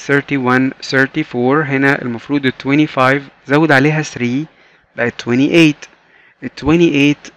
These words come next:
لو عدينا على صوابع ايدينا: twenty-nine، thirty، thirty-one، يبقى زود three كمان، يبقى هنا ايه؟ بيزود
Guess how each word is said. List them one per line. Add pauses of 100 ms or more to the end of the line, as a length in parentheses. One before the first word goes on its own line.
لو
عدينا
على
صوابع
ايدينا: (300)
twenty-nine، (680)
thirty، (760)
thirty-one،
يبقى
زود
three
كمان،
يبقى
هنا
ايه؟
بيزود